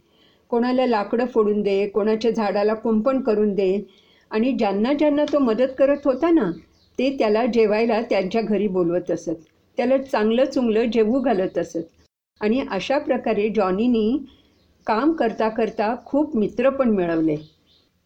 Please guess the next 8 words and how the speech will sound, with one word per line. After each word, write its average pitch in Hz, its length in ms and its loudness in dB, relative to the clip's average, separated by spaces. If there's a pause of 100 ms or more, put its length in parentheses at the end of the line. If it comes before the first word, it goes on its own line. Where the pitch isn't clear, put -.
(220)
जॉनीला 233 680 2
चांदण्यात 247 720 0
झोपायला 247 420 0 (100)
तर 262 140 0
खूपच 226 420 0
आवडत 175 340 0
होतं. - 220 -6 (760)
त्याच्या 226 320 0